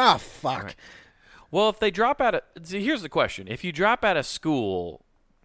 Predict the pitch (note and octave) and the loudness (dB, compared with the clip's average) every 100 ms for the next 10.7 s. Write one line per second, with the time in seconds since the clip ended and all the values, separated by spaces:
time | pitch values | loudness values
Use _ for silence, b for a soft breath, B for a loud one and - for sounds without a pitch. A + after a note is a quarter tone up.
0 | _ _ - D3 D3 C#3 E3+ F#3+ F#3+ E3 | _ _ -12 -8 -6 -4 -4 -4 -4 -4
1 | E3+ F#3 E3+ D#3 C#3 D3 D#3+ B2+ B2 A#2 | -4 -4 -4 -4 -4 -2 -2 -6 -14 -12
2 | - D3+ C#3 D#3 D3 C3 B2 - D#3+ - | -8 -6 -6 -2 -2 -2 -2 0 0 2
3 | D#3+ E3 - E3+ D#3+ E3 D3+ B2 B2 G#2+ | -2 -2 0 0 0 -4 -4 -8 -8 -2
4 | A2 C3 C3 B2+ - B2+ C#3 D#3 C3 F3 | 0 2 0 -2 -6 -8 -8 -12 -4 2
5 | A3 A#3+ - F3+ C3+ - A2+ D#3 A3 - | 2 2 0 0 0 -2 -2 -2 -2 -4
6 | G#2+ G#2 B2 E3 F3+ - _ _ _ _ | -4 -4 -4 -6 -8 -16 _ _ _ _
7 | _ _ _ B2+ D3 E3+ D#3+ D3+ - C3 | _ _ _ -6 -2 0 2 2 0 -12
8 | _ - B2+ F#2 - A#2 - B2 C3+ D3+ | _ -8 -6 -6 -6 -6 -2 -2 -2 -4
9 | C#3 _ _ _ _ _ _ _ - B2+ | -12 _ _ _ _ _ _ _ -6 -6
10 | F#2 F#2+ F2+ E2+ D#2 D2+ A1+ | -4 -8 -8 -8 -10 -14 -14